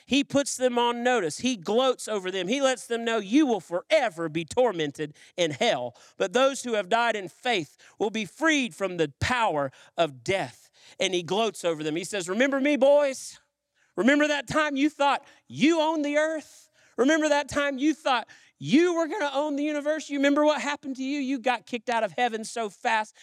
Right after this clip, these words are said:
it was like lightning coming out of the sky. You remember me?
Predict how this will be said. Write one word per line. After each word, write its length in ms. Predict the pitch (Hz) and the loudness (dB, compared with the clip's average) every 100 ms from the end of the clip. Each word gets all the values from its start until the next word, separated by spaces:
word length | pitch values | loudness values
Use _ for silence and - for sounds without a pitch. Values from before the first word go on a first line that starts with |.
| - | -2
it 100 | 240 | 0
was 220 | 196 165 | 2 0
like 200 | 175 180 | 2 0
lightning 640 | 156 156 247 254 220 202 170 | 0 2 2 0 -2 -4 -2
coming 320 | 196 185 170 | -2 -2 0
out 140 | 175 | -2
of 80 | 160 | -2
the 80 | 147 | -6
sky. 400 | - - 143 120 _ - - | -6 -2 -2 -2 _ -20 -2
You 280 | 233 311 | 2 2
remember 480 | 294 269 311 285 285 | 2 2 2 2 0
me? 320 | 277 320 330 | 2 0 -2